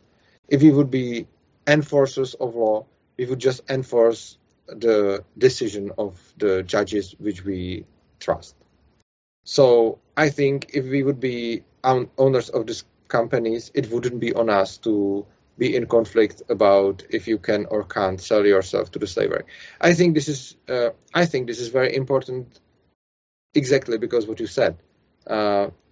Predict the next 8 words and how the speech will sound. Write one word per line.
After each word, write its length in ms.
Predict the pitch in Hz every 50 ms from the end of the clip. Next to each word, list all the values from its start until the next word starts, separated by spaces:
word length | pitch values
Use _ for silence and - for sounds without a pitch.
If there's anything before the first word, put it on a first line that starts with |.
| _ _ -
if 120 | 147 135
we 120 | 123 127 113
wouldn't, 580 | 117 131 123 131 127 127 127 120 - - - - -
uh, 500 | 110 110 107 107 104 101 98 98 98 104 - - - _ -
have 200 | 123 143 143 -
the 80 | 120
same, 560 | 107 - 123 110 104 104 104 101 101 104 113 _ _ _ _ _ -
mm, 320 | - - 104 - - -